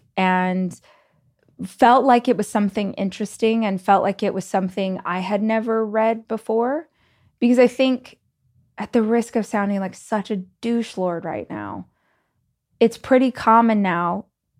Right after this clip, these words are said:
to read nonfiction books where women are talking about postpartum depression, back fat, diarrhea, the hair growing out of the mole on your butt, talking about their sex life, talking about being a bad mom, talking about all these things.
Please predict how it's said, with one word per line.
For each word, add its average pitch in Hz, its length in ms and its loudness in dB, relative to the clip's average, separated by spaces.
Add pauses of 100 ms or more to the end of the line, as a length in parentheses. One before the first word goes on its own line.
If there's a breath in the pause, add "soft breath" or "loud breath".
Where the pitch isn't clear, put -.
(220)
to 214 160 0
read 233 380 2
nonfiction 196 680 -2
books 185 560 -4
where 185 720 2
women 196 340 0
are 196 120 -2
talking 214 800 -2
about 160 600 -2 (640)
postpartum 202 480 0
depression, 185 800 -6 (220)
back 196 300 2
fat, 135 440 -4 (280)
diarrhea, 202 880 2 (560)
the 185 180 0
hair 196 280 0
growing 202 340 0
out 208 120 2
of 208 60 0
the 214 80 2
mole 214 340 4
on 175 160 -4
your 202 100 -4
butt, 190 420 2 (400)
talking 190 320 -2
about 202 200 0
their 214 120 0
sex 214 380 -2
life, 170 220 -2
talking 185 260 -2
about 196 220 -2
being 208 180 -2
a 208 40 -6
bad 214 240 2
mom, 220 280 0
talking 202 280 -6
about 185 200 0
all 180 80 -2
these 175 200 -10
things. 180 340 -6